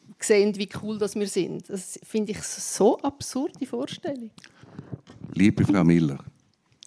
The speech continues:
Speaker 2: wer schlechte Argumente hat, unterbricht immer den, der gerade redet.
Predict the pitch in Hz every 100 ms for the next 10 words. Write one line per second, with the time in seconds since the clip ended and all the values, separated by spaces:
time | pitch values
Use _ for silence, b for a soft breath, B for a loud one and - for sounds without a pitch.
0 | - - 90 87 104 117 - - 95 92
1 | 90 87 110 123 120 110 - - - 95
2 | 92 92 101 - - 107 101 90 82 87
3 | 92 - 87 - 78 78 - - _ -
4 | 78 76